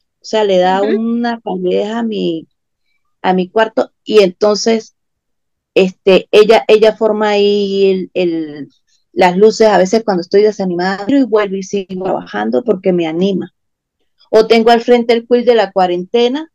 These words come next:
Speaker 1: que también participé en el de la cuarentena de Cecilia Cotman.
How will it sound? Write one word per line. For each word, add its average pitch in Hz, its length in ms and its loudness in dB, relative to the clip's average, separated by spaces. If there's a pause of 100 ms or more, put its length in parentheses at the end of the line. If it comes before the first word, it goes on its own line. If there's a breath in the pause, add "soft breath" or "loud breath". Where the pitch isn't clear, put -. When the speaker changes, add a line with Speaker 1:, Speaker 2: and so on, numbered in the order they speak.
(140)
Speaker 1:
que 196 120 -4
también 190 300 -4
participé 190 460 -4
en 196 80 -2
el 208 120 -4
de 220 220 -4
la 202 360 -4
cuarentena 202 580 -4
de 165 600 -4
Cecilia 202 560 0
Cotman. 277 460 2